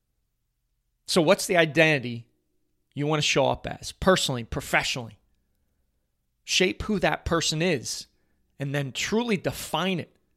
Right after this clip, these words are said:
and then step into that identity every single day. And when you have feelings,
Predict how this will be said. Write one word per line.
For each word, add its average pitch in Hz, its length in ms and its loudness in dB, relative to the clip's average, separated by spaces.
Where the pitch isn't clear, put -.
and 147 100 -8
then 151 100 -6
step - 380 0
into 175 220 0
that 160 180 4
identity 147 460 2
every 139 160 -2
single 151 260 -2
day. 151 160 4
And 131 140 0
when 147 120 0
you 151 100 -2
have 165 260 0
feelings, 165 760 -2